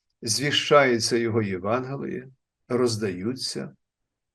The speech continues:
запровадження ним святі таїнства. Навіть більше, Господь навіть називає кожного з нас, християн, храмом, у якому перебуває Святий Дух, що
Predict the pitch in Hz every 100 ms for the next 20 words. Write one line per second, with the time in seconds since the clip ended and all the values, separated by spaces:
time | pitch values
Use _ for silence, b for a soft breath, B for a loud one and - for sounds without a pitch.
0 | _ _ _ _ - 117 113 98 101 110
1 | 107 104 101 101 107 - - 110 98 101
2 | 107 101 87 - - _ _ _ _ _
3 | _ 101 107 110 117 147 160 - 95 _
4 | _ _ _ _ _ _ _ _ _ _
5 | - 113 - 151 156 - - 127 139 131
6 | 113 127 120 127 131 127 120 135 131 117
7 | 117 110 98 98 135 117 - - 110 101
8 | - 101 104 139 107 92 - _ _ _
9 | - - 90 98 139 190 147 104 - -
10 | 90 - 139 123 - 98 92 95 90 95
11 | 98 101 - _ _ _ - - 98 -
12 | 107 101 131 95 - _ _ B B -
13 | - - 113 98 -